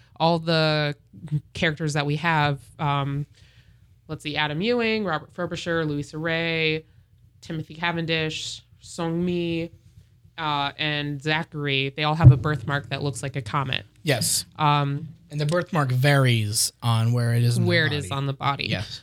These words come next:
Speaker 1: Um, that's just, uh, back to the quote, "That's just a symbol, really, of the universe-, of universal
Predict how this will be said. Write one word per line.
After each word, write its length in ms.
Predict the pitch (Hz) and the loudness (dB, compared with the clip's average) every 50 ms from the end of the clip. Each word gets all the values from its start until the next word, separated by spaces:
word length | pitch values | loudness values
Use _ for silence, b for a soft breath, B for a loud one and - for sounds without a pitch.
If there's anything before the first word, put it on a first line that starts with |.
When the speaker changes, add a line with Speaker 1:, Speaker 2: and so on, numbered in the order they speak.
| - _ - | -18 _ -2
Speaker 1:
Um, 500 | 160 160 156 151 147 147 147 143 147 - _ _ _ _ _ _ _ - | 2 4 4 4 4 4 2 2 0 -2 _ _ _ _ _ _ _ 2
that's 220 | 175 180 185 - - | 4 4 4 4 2
just, 180 | 208 202 - | 2 0 2
uh, 220 | - 180 170 165 151 | 2 2 2 2 2
back 300 | 156 151 170 165 170 - | 2 2 2 2 2 2
to 80 | - | -2
the 60 | 160 151 | -2 -2
quote, 260 | - 165 151 143 - | 0 0 0 2 2
"That's 240 | 175 180 180 - - | 2 2 2 2 2
just 220 | - 190 185 - | 2 2 2 2
a 40 | 180 | 0
symbol, 680 | - - 180 170 165 165 160 160 160 156 156 151 151 156 | 0 2 2 2 4 4 4 4 4 6 4 4 2 0
really, 400 | 151 160 175 175 170 160 156 - | 0 2 4 4 6 4 4 2
of 120 | - 147 147 | 2 0 0
the 80 | 165 160 | 2 2
universe-, 680 | 165 165 165 165 147 147 160 165 - - - - - - 196 160 147 - - - 190 180 180 185 - | 4 4 4 4 2 2 0 -2 -2 -4 -8 -14 -8 -4 -2 -2 -2 -2 -2 0 2 2 2 0 -2
of 220 | 196 185 160 - b b b b b b - | -2 -4 -4 -4 b b b b b b -4
universal 760 | 254 285 277 233 240 240 233 233 214 208 208 208 202 196 | -2 0 0 0 0 -2 0 0 0 0 0 0 -2 -6